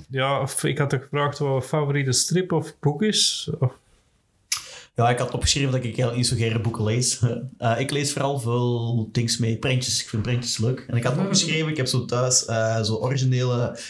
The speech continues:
Speaker 2: Captain America stripboeken. Ooit, eh, dus we zijn ooit naar, eh, naar Amerika geweest en ik heb dat dan zo, eh, een hele reeks in zo'n officiële stripwinkel gekocht.
Speaker 1: Mhm.
Speaker 2: Dat vind ik plezant, hè, zo, eh. Echt Engels en dan veel prentjes.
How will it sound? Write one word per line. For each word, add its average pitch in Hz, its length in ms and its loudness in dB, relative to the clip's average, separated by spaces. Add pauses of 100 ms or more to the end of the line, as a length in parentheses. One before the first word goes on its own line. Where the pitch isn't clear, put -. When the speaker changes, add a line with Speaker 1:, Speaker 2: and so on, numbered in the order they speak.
(140)
Speaker 2:
Captain 135 280 0
America 120 340 0
stripboeken. - 760 -2
Ooit, 127 320 2
eh, 120 140 2
dus 117 140 0
we 123 60 2
zijn 117 140 2
ooit 147 280 -2
naar, 120 180 2 (200)
eh, 110 180 -2
naar 110 120 0
Amerika 117 420 0
geweest 147 260 0
en 123 60 2
ik 120 60 2
heb 113 100 0
dat 107 100 0
dan 107 140 0
zo, 107 240 2
eh, 110 60 0 (400)
een 110 80 0
hele 123 220 4
reeks 117 300 0
in 120 80 2
zo'n 110 240 2
officiële 110 380 2
stripwinkel 135 500 0
gekocht. 135 280 0
Speaker 1:
Mhm. 131 80 2
Speaker 2:
Dat 139 120 0
vind 101 140 -6
ik - 100 -14
plezant, 107 440 -6
hè, - 100 -8
zo, - 160 -10
eh. 123 60 -10 (560)
Echt - 380 -2
Engels 107 380 2
en 101 60 0
dan 92 200 0
veel 101 180 0
prentjes. - 720 -2